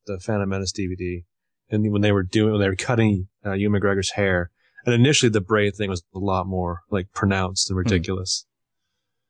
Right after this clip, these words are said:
Speaker 1: Um,
Speaker 2: You
Speaker 1: so,
Speaker 2: get
Speaker 1: yeah,
Speaker 2: the,
Speaker 1: then
Speaker 2: uh, now
Speaker 1: little
Speaker 2: Obi-Wan's riding
Speaker 1: spat in
Speaker 2: around on
Speaker 1: front
Speaker 2: the
Speaker 1: of him.
Speaker 2: Jedi spaceship,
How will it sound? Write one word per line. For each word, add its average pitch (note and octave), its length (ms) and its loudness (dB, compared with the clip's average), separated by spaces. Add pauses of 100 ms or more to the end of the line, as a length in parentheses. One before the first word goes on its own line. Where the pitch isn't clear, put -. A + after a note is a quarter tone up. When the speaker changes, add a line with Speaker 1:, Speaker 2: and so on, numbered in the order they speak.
(520)
Speaker 1:
Um, F#2+ 500 2 (2000)
Speaker 2:
You G#2+ 140 -2
Speaker 1:
so, G3 160 4
Speaker 2:
get F3 60 6
Speaker 1:
yeah, D3+ 100 4
Speaker 2:
the, D#3 120 4
Speaker 1:
then F2+ 60 0 (240)
Speaker 2:
uh, F#2+ 40 -4 (720)
now A2 260 2
Speaker 1:
little G#2 140 6
Speaker 2:
Obi-Wan's F#2+ 440 2
riding F#2+ 220 4
Speaker 1:
spat F2+ 60 2
in F2+ 60 2
Speaker 2:
around F2 220 2
on A2 140 2
Speaker 1:
front A2 120 0
Speaker 2:
the F2 80 0
Speaker 1:
of E2 60 0
him. E2+ 80 0
Speaker 2:
Jedi - 20 -12
spaceship, E2+ 560 -6